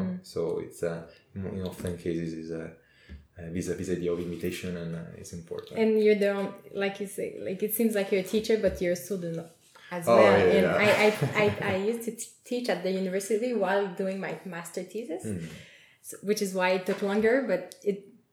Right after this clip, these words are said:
Speaker 1: teaching was also a great excuse not to work on my thesis. So I don't know what,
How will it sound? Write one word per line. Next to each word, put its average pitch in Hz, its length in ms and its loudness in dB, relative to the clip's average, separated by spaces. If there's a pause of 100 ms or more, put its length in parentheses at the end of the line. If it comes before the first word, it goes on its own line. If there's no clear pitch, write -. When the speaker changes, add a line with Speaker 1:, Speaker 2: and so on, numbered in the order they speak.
Speaker 1:
teaching 240 340 4
was 226 140 6
also 196 260 2
a 185 40 -2
great 190 180 2
excuse 196 360 -2
not 190 140 0
to 226 80 -6
work 208 200 2
on 233 100 0
my 202 100 0
thesis. 247 380 2
So 233 120 10
I 226 160 8
don't 233 140 8
know 233 140 10
what, 233 120 8